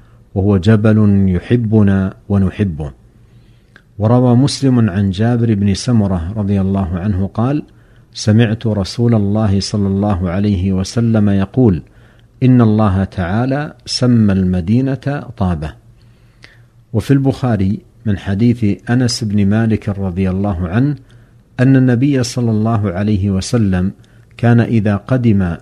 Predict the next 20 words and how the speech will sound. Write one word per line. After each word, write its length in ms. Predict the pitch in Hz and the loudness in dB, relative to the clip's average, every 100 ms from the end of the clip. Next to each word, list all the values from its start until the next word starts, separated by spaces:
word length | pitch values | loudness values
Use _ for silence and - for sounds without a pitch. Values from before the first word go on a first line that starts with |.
| - | -4
من 140 | 104 | -2
سفر 600 | 98 131 120 101 92 82 76 | -2 -2 -2 -2 -2 -4 -8
فنظر 640 | - 101 113 120 110 98 | -6 -2 0 0 -2 -4
إلى 420 | 95 101 98 92 87 | -4 -2 -2 -2 0
جدرات 640 | 117 110 104 113 110 - 92 87 - | 0 2 0 2 0 -2 -4 -4 -4
المدينة 640 | 104 98 95 98 123 143 127 - - - _ _ - | -2 0 2 2 0 -2 -8 -14 -20 -20 _ _ 0
أوضع 580 | 139 131 113 104 95 98 | 0 2 0 0 0 -2
راحلته، 720 | 95 95 - 113 90 87 71 _ - - - _ | -2 -2 0 0 0 -6 -12 _ -20 -20 -20 _
أي 120 | 98 | -2
حملها 800 | 90 - 120 117 107 101 127 127 - | -2 0 2 4 4 2 -2 -4 -8
على 260 | 92 104 101 | -4 0 -2
سرعة 500 | - 135 123 113 120 | -2 -4 -2 -2 -2
السير، 720 | 123 127 127 - - - 95 87 - - - - - _ _ - | 0 0 -2 -8 -4 -2 -2 -2 -12 -20 -20 -20 -20 _ _ -6
وإن 280 | 110 123 123 | -2 0 0
كان 540 | 123 139 135 127 120 - | -2 -2 -2 -2 -4 -8
على 280 | 120 110 104 | -6 -2 -2
دابة 800 | 90 113 127 131 131 - 143 143 - - | 0 -2 -2 -4 -6 -4 -4 -4 -10 -20
حركها 960 | - 110 110 123 139 160 120 85 90 - | -8 -6 -4 -4 -4 -6 -6 -6 -10 -2
من 180 | 113 104 | 0 0
حبها، 640 | - 92 85 85 78 76 | -2 -8 -6 -8 -10 -14